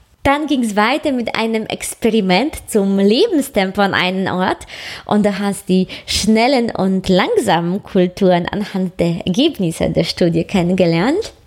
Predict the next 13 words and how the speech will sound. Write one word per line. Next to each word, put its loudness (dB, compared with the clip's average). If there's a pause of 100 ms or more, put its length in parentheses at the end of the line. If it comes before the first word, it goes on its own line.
(240)
Du 4
konntest 0
auch -2
in 0
einem -2
Test -4 (340)
dein 0
persönliches 0
Lebenstempo 0
rauszufinden. 0 (300)
Du 2
weißt 0
auch, 0